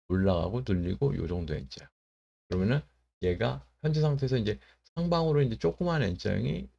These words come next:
저점을 이탈하지 않는다면 요런 N장이 이제 조그만 N장이 되고요.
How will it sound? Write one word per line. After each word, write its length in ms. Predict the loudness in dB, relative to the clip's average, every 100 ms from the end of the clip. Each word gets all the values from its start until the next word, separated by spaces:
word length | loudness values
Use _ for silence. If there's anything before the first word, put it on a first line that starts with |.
| _
저점을 420 | -8 -2 0 0
이탈하지 380 | -2 -2 -2 -4
않는다면 580 | -6 -6 -4 -2 -4 -6 _ _ _ _ -2
요런 280 | 2 2
N장이 420 | 0 -2 -2 -2 -2
이제 160 | -6
조그만 440 | -6 -4 -2 -2 -2
N장이 380 | -4 -4 -6 -6
되고요. 420 | -8 -6 -6